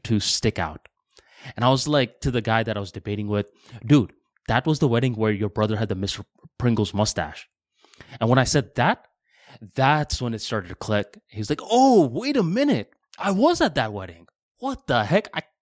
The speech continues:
completely forgot about that." So unless one of us recalled the Mister Pringles scenario, we wouldn't have known. If we had a picture, everything would have been resolved. But notice what I said. At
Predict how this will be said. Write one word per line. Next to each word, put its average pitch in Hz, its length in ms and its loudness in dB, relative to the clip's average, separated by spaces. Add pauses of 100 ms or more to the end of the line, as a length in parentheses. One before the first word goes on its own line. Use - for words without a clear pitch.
completely 214 460 0
forgot 175 320 2
about 120 300 0
that." 80 200 -12 (1000)
So - 180 2
unless 160 560 2
one 123 240 -2
of 175 100 0
us - 200 0
recalled 135 360 2
the 120 140 -2
Mister 120 300 -2
Pringles 123 440 2 (100)
scenario, 104 600 0 (800)
we 170 220 6
wouldn't 170 280 2
have 139 160 -6
known. 131 380 -6 (760)
If 156 160 0
we 170 80 6
had 180 120 6
a - 40 0
picture, - 600 -4 (240)
everything 151 400 4
would 127 100 4
have 120 80 0
been 107 360 -2
resolved. 104 580 0 (1000)
But 123 100 0
notice 143 360 4
what 247 80 0
I 151 60 0
said. 98 400 -4 (320)
At 123 180 -6